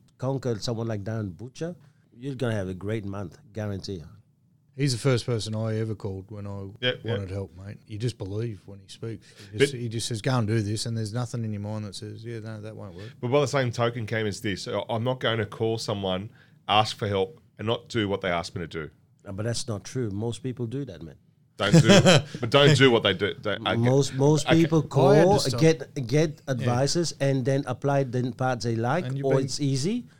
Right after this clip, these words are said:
Speaker 1: and then disregard the parts that's too difficult.
Speaker 2: And you've been guilty of that in the past.
Speaker 3: Uh, in the past,
Speaker 2: Yeah.
Speaker 3: that, that is
Speaker 1: Can
Speaker 3: the
Speaker 1: you
Speaker 3: past,
Speaker 1: just shut
Speaker 3: exactly.
Speaker 1: up, mate?
Speaker 3: No, but now
Speaker 1: You're
Speaker 3: he's
Speaker 1: there hunting for shit on
Speaker 2: No,
Speaker 1: him,
Speaker 2: no.
Speaker 1: you
Speaker 3: No,
Speaker 1: bastard.
Speaker 3: no, he's,
Speaker 2: No,
Speaker 3: he's
Speaker 2: I'm not.
Speaker 3: right. He, he's right.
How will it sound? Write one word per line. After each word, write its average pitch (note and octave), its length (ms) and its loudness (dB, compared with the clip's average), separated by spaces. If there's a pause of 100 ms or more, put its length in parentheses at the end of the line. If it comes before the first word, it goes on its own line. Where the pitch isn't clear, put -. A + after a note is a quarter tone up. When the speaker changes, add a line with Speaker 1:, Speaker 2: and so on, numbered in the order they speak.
(140)
Speaker 1:
and C3 200 0
then C3 200 4
disregard B2 640 0
the C3+ 80 0
parts A2+ 260 -2
that's A#2 220 -4
too D#3 100 -2
difficult. A#3 460 -6 (100)
Speaker 2:
And C3 100 -4
you've C#3 120 -2
been C#3 160 2
guilty A#2+ 320 0
of A2 60 -2
that A2+ 100 -4
in - 60 -16
the G2 40 -16
past. A2+ 440 -10 (200)
Speaker 3:
Uh, D3+ 200 -4
in F#3 140 0
the C#3 80 2
past, C#3+ 400 0
Speaker 2:
Yeah. B2+ 120 -2
Speaker 3:
that, C3+ 240 4
that B2 140 6
is D3+ 60 4
Speaker 1:
Can A#3+ 80 4
Speaker 3:
the D4+ 80 8
Speaker 1:
you G#4 40 6
Speaker 3:
past, G#4+ 240 10
Speaker 1:
just - 120 6
shut A#3+ 260 8
Speaker 3:
exactly. G3+ 40 12
Speaker 1:
up, F3 180 8
mate? D3 260 8
Speaker 3:
No, G#3 100 8
but G3+ 120 6
now A3+ 120 8
Speaker 1:
You're G#3 40 4
Speaker 3:
he's A3+ 280 8
Speaker 1:
there A#3 260 10
hunting B3+ 480 6
for E4 160 4
shit D4 380 8
on G#3 160 10
Speaker 2:
No, D#3+ 60 8
Speaker 1:
him, F3 120 8
Speaker 2:
no. E3 60 6
Speaker 1:
you E3 80 8
Speaker 3:
No, D#3 40 6
Speaker 1:
bastard. D3+ 340 10 (100)
Speaker 3:
no, G#3 120 8
he's, G#3+ 240 6
Speaker 2:
No, - 140 4
Speaker 3:
he's F#3+ 220 6
Speaker 2:
I'm A#3+ 80 4
not. G3 40 6
Speaker 3:
right. C3 160 6
He, D#3 140 6
he's D#3 400 2
right. E3+ 160 2